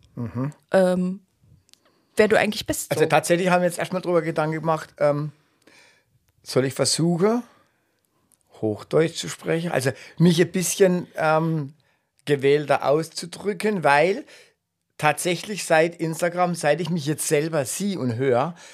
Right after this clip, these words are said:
Speaker 1: äh, denke ich manchmal, „Oh, Scheiße, du hörst dich doch richtig bescheuert an.“
Speaker 2: <laughs>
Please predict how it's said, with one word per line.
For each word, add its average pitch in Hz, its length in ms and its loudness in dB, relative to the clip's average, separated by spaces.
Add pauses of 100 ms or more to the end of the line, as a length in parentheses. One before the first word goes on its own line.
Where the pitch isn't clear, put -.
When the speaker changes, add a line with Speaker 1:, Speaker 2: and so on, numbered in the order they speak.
(240)
Speaker 1:
äh, 123 280 0 (300)
denke 139 140 -2
ich 117 80 -6
manchmal, 120 360 -2
„Oh, - 40 -12
Scheiße, 123 420 -4
du 123 120 -6
hörst 123 180 -4
dich 151 120 -6
doch 127 140 -2
richtig 131 320 -8
bescheuert 113 580 -4
an.“ 127 220 -6 (260)
Speaker 2:
<laughs> 277 60 -6